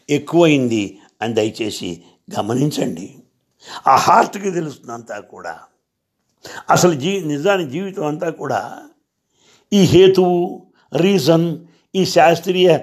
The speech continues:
నిబద్ధత, ఇది అపూర్ణత్వము కాదు. అసలు భగవంతుడే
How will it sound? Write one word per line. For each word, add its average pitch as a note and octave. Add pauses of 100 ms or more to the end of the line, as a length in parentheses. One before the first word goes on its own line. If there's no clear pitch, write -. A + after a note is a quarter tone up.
(280)
నిబద్ధత, D3+ (360)
ఇది B2+
అపూర్ణత్వము D#3 (100)
కాదు. D3 (1800)
అసలు F#3
భగవంతుడే G3